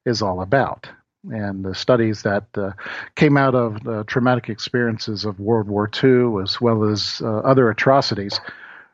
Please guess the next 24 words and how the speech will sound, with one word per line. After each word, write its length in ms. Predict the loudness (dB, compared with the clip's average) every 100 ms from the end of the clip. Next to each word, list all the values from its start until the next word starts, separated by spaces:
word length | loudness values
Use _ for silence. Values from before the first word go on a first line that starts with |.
| 0
whereby 400 | 2 6 4 4
the 140 | 0
trauma 600 | -2 0 0 0 -2 -4
was, 800 | -2 2 2 0 -4 -6 -8 -10 -14 -20 _ -20 _ -10
mm, 560 | -8 -6 -4 -6 -2
for 80 | 2
lack 220 | 4 2
of 40 | 0
a 60 |
better 200 | 2 2
word, 300 | 4 2 0
stamped 640 | -2 0 2 2 -2 -12 -16 -16 -16 -18 -14 0
on 720 | 2 4 2 0 -4 -8 -10 -2
people's 560 | -2 0 0 0 -4 0
D 160 | 2 4
N 180 | 4 2
A 280 | 0 -2 -6 -4 -4
<clears throat> 260 | -8 0
and, 800 | 2 4 2 -2 0 0 0 -4 _ -8
<clears throat> 400 | -6 0 2 0
excuse 300 | -4 -4 -4
me, 140 | -4 -4
passed 340 | 2 2 2
along 420 | 0 2 2 0